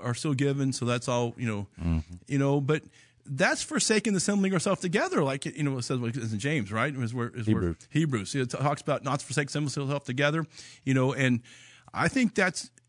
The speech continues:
Speaker 1: that's, there are some social aspects you get from coming to church that you're not gonna get by talking to people online,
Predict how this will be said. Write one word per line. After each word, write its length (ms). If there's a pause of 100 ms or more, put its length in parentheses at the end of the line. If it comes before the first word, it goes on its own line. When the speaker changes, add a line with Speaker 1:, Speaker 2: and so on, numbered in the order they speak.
(140)
Speaker 1:
that's, 380
there 440
are 20
some 220
social 400
aspects 480
you 120
get 160
from 100
coming 260
to 80
church 300
that 160
you're 100
not 200
gonna 180
get 240 (400)
by 100
talking 260
to 60
people 420 (320)
online, 720